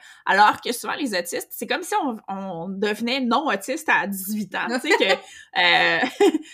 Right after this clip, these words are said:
sais, qu'on grandissait pas et qu'on devenait pas autonome et, euh, fonctionnel et qu'on n'avait pas d'emploi et que, bref, qu'on était toujours sous la responsabilité de nos parents. C'est le cas parfois, bien sûr, c'est sûr qu'il y a tout une, un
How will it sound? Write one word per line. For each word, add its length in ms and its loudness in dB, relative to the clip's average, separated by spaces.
sais, 200 2
qu'on 280 2
grandissait 720 2
pas 240 2
et 40 2
qu'on 160 -6
devenait 360 -6
pas 360 -2
autonome 640 -4
et, 300 -2
euh, 140 -2
fonctionnel 800 -2
et 80 -4
qu'on 140 -10
n'avait 180 -4
pas 100 -8
d'emploi 720 4
et 80 -2
que, 320 -2
bref, 180 -2
qu'on 180 -6
était 200 -8
toujours 260 -2
sous 140 -6
la 80 0
responsabilité 560 -6
de 60 -6
nos 200 -6
parents. 320 -6
C'est 180 2
le 80 -2
cas 220 0
parfois, 600 2
bien 140 -8
sûr, 420 -2
c'est 200 -8
sûr 200 -8
qu'il 120 -8
y 20 -20
a 20 -20
tout 140 -10
une, 140 -4
un 420 -4